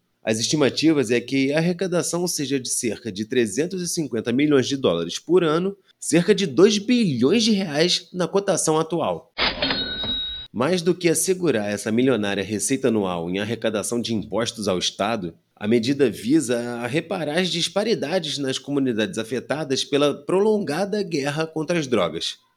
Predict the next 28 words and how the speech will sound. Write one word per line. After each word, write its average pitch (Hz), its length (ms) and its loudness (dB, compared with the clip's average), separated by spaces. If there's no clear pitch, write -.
Caralho, 120 320 4
mano, 117 220 2
o - 20 2
mundo 160 420 2
inteiro 160 560 4
é 147 80 6
contra 135 300 0
esse - 120 -4
modelo 117 320 2
de 110 120 -2
guerra 117 220 2
às 113 120 -4
drogas, 117 380 2
mas 127 180 0
o 123 60 -6
Brasil 110 280 2
insiste. - 760 -6
Estatísticas 139 680 -2
mostram 117 480 -2
que 120 120 -4
os 113 100 -2
negros 190 380 0
são 185 120 0
presos 120 360 0
por 120 180 -4
porte 113 300 0
de 127 80 -4
maconha 117 560 0